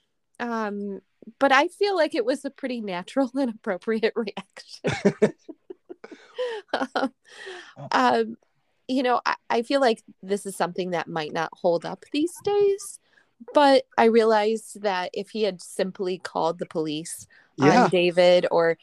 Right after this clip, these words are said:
Speaker 1: said, "Oh, he lives in this s-, really suspicious drug house, he vandalized my
Speaker 2: <laughs>
Speaker 1: car," then it would be a really boring film. It would not be very
Speaker 2: Yes,
Speaker 1: exciting
Speaker 2: yes.
Speaker 1: or very motivating for, um, for Mark Wahlberg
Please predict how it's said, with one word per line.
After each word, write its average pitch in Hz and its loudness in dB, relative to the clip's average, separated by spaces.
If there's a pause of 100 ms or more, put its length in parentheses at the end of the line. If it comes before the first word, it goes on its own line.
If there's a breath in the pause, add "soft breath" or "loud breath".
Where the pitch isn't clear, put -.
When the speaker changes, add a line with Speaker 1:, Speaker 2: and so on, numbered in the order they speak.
(140)
Speaker 1:
said, - -6
"Oh, 196 4
he 214 -4
lives 185 -2
in 160 -4
this - -6 (180)
s-, - -16 (100)
really 156 -2
suspicious - -2
drug 269 2
house, 160 -2
he 202 -8
vandalized 185 2
my 233 2
Speaker 2:
<laughs> - -
Speaker 1:
car," 202 2 (360 soft breath)
then 208 0 (140)
it 240 0
would 262 -6
be 233 -2
a 214 2
really 175 -8 (240)
boring 139 -6
film. 139 -6
It 156 -6
would 175 0
not 151 -8
be 151 -6
very 147 2
Speaker 2:
Yes, 151 2
Speaker 1:
exciting 151 0
Speaker 2:
yes. 117 -2 (180)
Speaker 1:
or 311 4
very 262 0
motivating 208 2 (380)
for, 190 0
um, 175 -16 (960)
for - -6
Mark 208 -2
Wahlberg 180 0